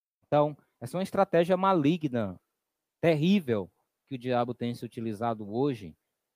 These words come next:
pra, e ele usa os demônios nessa estratégia pra poder barrar o progresso do reino de Deus. Então, possessão e influência demoníaca.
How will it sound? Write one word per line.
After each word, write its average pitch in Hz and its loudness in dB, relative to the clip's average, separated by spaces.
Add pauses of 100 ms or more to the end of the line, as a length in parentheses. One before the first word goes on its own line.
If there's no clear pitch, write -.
(200)
pra, 110 0 (920)
e 107 -2
ele 120 0
usa 147 -2
os 127 -4
demônios 120 0
nessa 110 -4
estratégia 107 -4
pra 110 -6
poder 107 -4
barrar 101 -4 (160)
o 110 -18
progresso 101 -2
do 107 -10
reino 95 -6
de 87 -14
Deus. - -20 (800)
Então, 156 2 (1500)
possessão 190 4
e 175 0
influência 175 0
demoníaca. 139 0